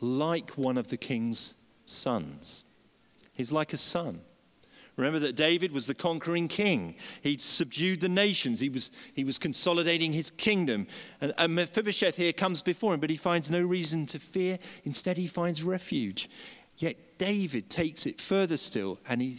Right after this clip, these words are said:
treats him like a royal son. Now, scholars have pointed out that the name Mephibosheth means, or contains a Hebrew word that means shame.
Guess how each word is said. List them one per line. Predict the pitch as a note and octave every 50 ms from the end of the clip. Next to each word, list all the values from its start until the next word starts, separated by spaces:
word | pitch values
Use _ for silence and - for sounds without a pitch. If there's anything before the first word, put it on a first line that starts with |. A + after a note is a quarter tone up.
| - -
treats | - - - - F#3+ G3+ F3+ - -
him | C#3+ B2
like | A#2+ A#2 A#2+ B2+ C3+ C#3 C#3 - - -
a | A2+
royal | G2+ G2 G#2+ A2+ B2 B2 C3+ C3 B2+ B2+ A#2
son. | G#2+ - - - - D#2 C#2 - - - - _ _ _ _ _ _ _ _ _ _ _ _ - - - - - - - - -
Now, | D3 D3
scholars | D3 - - - A3+ G#3+ F3+ D3+ D3
have | D3 -
pointed | - F3+ D#3+ D3 D3+ C#3
out | - D3+ A#2 B2
that | B2+ B2 A#2
the | C3 B2+
name | C3 C#3+ E3 F#3+ F#3 D#3+ C3+
Mephibosheth | B2+ A2+ - - F#3+ F#3+ G3 D#3 - - G#2 E2+ E2 G#2+ - - - - - - - - -
means, | C3+ D3 F#3+ A#3+ G#3 C#3 G2+ F#2+ G#2+ C3+ D3+ - - - - - - - - -
or | C3+ B2
contains | - D#3 A#2+ - F3 G3 G3+ F3 D3
a | C#3
Hebrew | C3 F3 G3+ F3+ - E3 C#3+
word | A#2+ A#2 A2 G#2+ G#2
that | A2 B2 A2
means | B2 A#2 A#2+ B2+ B2 -
shame. | - - - - G#3+ A#3 B3 F#3 B2 F#2+ E2+ D#2+ E2+ -